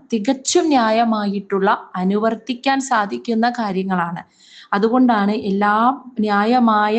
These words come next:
പ്രമാണങ്ങളെയും അനുഗ്രഹിക്കുന്നവൻ എന്നർത്ഥത്തിൽ ഭഗവാനെ ന്യായഃ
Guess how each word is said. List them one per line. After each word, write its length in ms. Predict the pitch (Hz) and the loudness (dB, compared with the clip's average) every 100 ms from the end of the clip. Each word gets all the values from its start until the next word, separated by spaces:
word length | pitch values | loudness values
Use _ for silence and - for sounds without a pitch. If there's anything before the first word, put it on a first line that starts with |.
| 240 | -2
പ്രമാണങ്ങളെയും 1000 | 226 196 196 208 247 220 196 185 175 220 196 - - _ - - 185 | 0 0 2 2 2 2 0 0 0 0 0 -4 -20 _ -20 -12 -2
അനുഗ്രഹിക്കുന്നവൻ 960 | 202 214 269 220 247 - 208 185 175 - _ _ - | 0 0 0 0 -2 -2 -2 -2 -6 -10 _ _ -8
എന്നർത്ഥത്തിൽ 640 | 190 190 190 - 214 269 285 202 | -4 -2 -4 -8 -8 -6 -8 -6
ഭഗവാനെ 520 | 196 185 175 175 175 214 214 | -6 -2 -2 -2 -2 0 0
ന്യായഃ 580 | 185 185 208 247 214 | 2 2 2 2 2